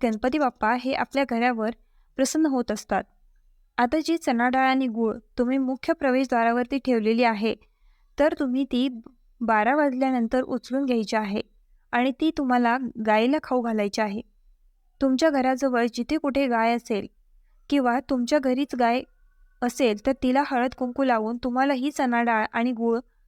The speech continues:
जो आहे, तर तो खाऊ घालायचा आहे. शास्त्रानुसार असं म्हटलं जातं की संकष्टी चतुर्थीला किंवा अंगारकी चतुर्थीला जर आपण गाईला चणा डाळ आणि गूळ खायला घाव-,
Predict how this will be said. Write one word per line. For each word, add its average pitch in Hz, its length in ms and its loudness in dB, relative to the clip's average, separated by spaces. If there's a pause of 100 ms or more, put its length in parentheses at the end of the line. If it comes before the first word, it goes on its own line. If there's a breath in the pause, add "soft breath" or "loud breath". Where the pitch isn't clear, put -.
(100)
जो 247 140 2
आहे, 226 320 4 (120)
तर 254 100 0
तो 254 240 0 (340)
खाऊ 247 180 2
घालायचा 226 420 -2
आहे. 208 220 -8 (1080)
शास्त्रानुसार 285 840 2
असं 247 180 -2
म्हटलं 269 300 0
जातं 226 440 0
की 262 80 -2
संकष्टी 254 480 -2
चतुर्थीला 254 680 2 (220)
किंवा 254 320 0 (140)
अंगारकी 247 440 0
चतुर्थीला 247 580 0 (480)
जर 277 200 2
आपण 294 260 0
गाईला 247 440 2
चणा 247 360 0
डाळ 240 240 0 (120)
आणि 254 180 0
गूळ 254 300 0
खायला 247 300 2
घाव-, 233 220 -2